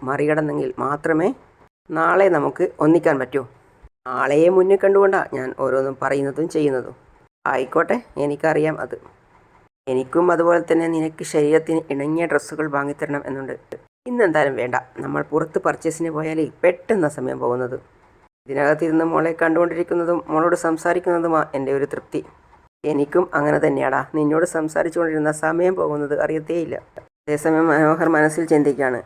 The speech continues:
"അങ്ങനെയാണല്ലോടീ എനിക്ക് ഒരുപാട് ഭാര്യമാരുണ്ടായത്. ഈ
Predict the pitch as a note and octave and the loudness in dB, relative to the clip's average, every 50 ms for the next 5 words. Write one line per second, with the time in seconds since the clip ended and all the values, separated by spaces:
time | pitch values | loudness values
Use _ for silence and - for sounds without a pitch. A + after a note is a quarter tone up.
0 | - - C3+ C3+ C3+ C3 C3 C3 C3+ C#3 C#3+ D3 D3+ D3+ D3+ D3+ D#3 D#3 D#3 E3 | -2 -2 0 0 2 0 0 0 0 2 2 2 2 2 4 4 4 4 4 4
1 | E3+ D#3 C3+ A#2+ - - A#2+ A#2 - A#2+ - B2 A#2+ A#2 A#2 B2 B2 B2+ C3 C3 | 4 4 2 0 -4 -4 -4 -4 -4 -2 -2 -2 0 2 2 2 2 2 2 2
2 | B2+ C3+ C3 B2+ C3 C3 C3 C3 B2+ C3+ B2+ B2 B2 B2 B2 A#2+ A2+ A2+ - _ | 2 2 0 0 0 0 -2 -2 -2 -2 -2 0 0 -2 -2 -4 -8 -12 -14 _
3 | _ _ - _ _ _ _ _ - G#3 G3+ F3 | _ _ -20 _ _ _ _ _ -2 0 0 0